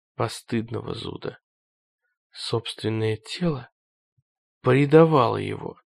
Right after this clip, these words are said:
вводило во искушение.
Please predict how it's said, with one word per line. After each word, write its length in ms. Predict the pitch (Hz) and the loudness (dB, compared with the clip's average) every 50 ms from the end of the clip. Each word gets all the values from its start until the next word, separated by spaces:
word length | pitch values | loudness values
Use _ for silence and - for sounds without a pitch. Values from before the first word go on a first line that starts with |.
| _ _ _ _ _ _ _ _ _ _ | _ _ _ _ _ _ _ _ _ _
вводило 760 | - 110 110 117 127 151 175 175 175 196 208 185 143 127 123 | -2 0 0 2 2 2 2 2 4 4 4 4 4 4 2
во 200 | 120 120 127 139 | 2 2 2 0
искушение. 920 | 139 - - - - 208 196 - - 202 147 117 117 110 - - - - - | 0 -4 -6 -2 -2 -2 -2 0 0 0 0 0 -4 -10 -14 -18 -20 -20 -20